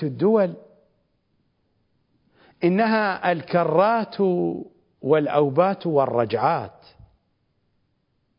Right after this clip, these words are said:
المراد من الدولة هنا حينما يدول الوقت،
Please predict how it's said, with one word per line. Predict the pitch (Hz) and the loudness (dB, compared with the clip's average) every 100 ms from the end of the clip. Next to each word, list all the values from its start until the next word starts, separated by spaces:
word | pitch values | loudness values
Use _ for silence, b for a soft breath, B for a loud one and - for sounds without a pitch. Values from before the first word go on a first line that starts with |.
| _ _ - | _ _ -2
المراد | 135 123 131 175 190 165 127 - - b b | -2 0 0 0 0 -2 -4 -6 -20 b b
من | 131 156 151 | -2 0 0
الدولة | 143 117 180 214 196 180 170 | 0 2 0 2 -2 -2 -4
هنا | 143 180 180 160 - - _ _ _ _ _ _ _ b | -2 0 0 -2 -6 -20 _ _ _ _ _ _ _ b
حينما | - 156 156 208 220 208 165 B B B | -2 2 2 2 0 -2 -4 B B B
يدول | 151 165 156 208 240 208 | 0 0 2 -2 0 0
الوقت، | 160 147 175 - - - - | 2 2 0 -2 -14 -20 -20